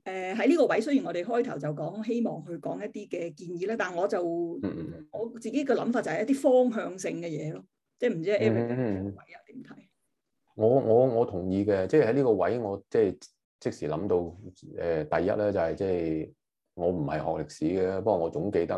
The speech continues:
Speaker 2: 啫，即係以前睇一啲即係歷史研究啊等等嘅資料嘅時候，都提到一個想法啦。咁歷史，歷史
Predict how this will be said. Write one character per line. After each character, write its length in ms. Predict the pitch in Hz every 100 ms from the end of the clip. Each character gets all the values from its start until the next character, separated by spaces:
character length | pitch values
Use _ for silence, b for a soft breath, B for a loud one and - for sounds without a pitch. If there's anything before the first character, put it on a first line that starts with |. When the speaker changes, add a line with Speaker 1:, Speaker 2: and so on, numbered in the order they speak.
| 90
Speaker 2:
啫， 420 | 95 95 92 90
即 100 | 95
係 80 | 87
以 260 | 73 71
前 220 | 82 69 71
睇 180 | 78 85
一 220 | 92 95
啲 380 | 95 92 90 87 _ _ -
即 60 | 95
係 60 |
歷 100 | 78
史 160 | - 87
研 180 | 87 73
究 200 | 78 76
啊 220 | 78 78
等 200 | 76 85
等 440 | 78 85 87 87
嘅 120 | 80 78
資 200 | 95 85
料 120 | 78
嘅 120 | 82
時 160 | 147 -
候， 80 | -
都 120 | -
提 80 | - -
到 180 | - 78
一 40 | -
個 200 | 76 76 _
想 360 | _ - - -
法 180 | - -
啦。 100 | 160 80 76 76
咁 160 | 76 - _ b b b
歷 140 | 101
史， 120 | - 135 110 - -
歷 100 |
史 60 | 101